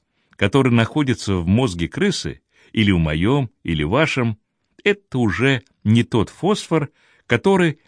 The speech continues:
находился там две недели назад. Произошла замена атомов в мозге, причем некоторые из них улетучились. Так что это за разум? Что это за атомы с умственными способностями?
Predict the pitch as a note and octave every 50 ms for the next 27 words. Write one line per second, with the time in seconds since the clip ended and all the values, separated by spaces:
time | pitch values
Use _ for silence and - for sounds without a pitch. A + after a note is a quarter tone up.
0 | _ - - G#2+ A#2 A#2+ A2 - G#2 G2+ B2 D3+ C#3 - G#2+ E2+ - B2+ C3+ C#3
1 | B2 - _ _ _ - E2+ D#2+ E2 G2 A#2 C3 B2 A2 F2+ D#2 F2+ F2+ E2+ F2
2 | D2+ D2+ C#2+ C#2 D#2+ C2+ A1 - _ _ _ _ _ _ _ _ _ _ _ _
3 | _ _ _ _ _ _ - C3+ C#3+ D3 C#3 D#3 D#3 C#3 - F#3 G3+ G#3 F#3+ C#3
4 | C3+ B2 A#2 B2 D3 D3+ C#3 C3 A#2+ - - - A2 A#2 - - A2 G#2 G#2 G2+
5 | G2 F#2 - F2 E2 D#2+ D#2+ D2 C#2 - - - - - D#2+ F2+ - - C3 A2+
6 | G#2 - _ _ _ _ _ _ F#2+ F#2+ G2+ A2+ C3 D3+ D#3+ D3+ - - - -
7 | - D#2+ D2+ D2+ D#2 D#2+ D2+ F2 A#2+ D3 D3 - D3 C#3 D3 D3 - F3 D#3+ -
8 | - C#3+ A#2 A2 - - - _ _ _ _ _ _ _ _ _ _ _ _ _
9 | _ _ _ _ _ _ _ - G#2+ F#2 - - - - - - - F3+ G3+ G3+
10 | - - _ - C#3 D3+ D3+ - _ _ B2 A#2+ A2+ G2 F#2 G2 F#2 E2 D#2 D2
11 | C2+ B1+ B1+ - G1+ - _ _ _ - - - - - - - - - F#3+ G3+
12 | G3 F3 - F3 E3 C3+ - _ _ _ - G2+ F2 G#2+ A#2 A2+ - - - C3+
13 | D#3 F3+ - - - D3 C#3 C#3 C#3 C3+ A#2+ - _ _ _ _ _ _ _ -
14 | - - - F#2+ F2+ E2+ D#2+ - - - G2 G2+ G2+ A2 A#2 A#2 - - - D3+
15 | D3 - F#3+ E3 A#2 F#2 D#2 - - - - C2+ - - -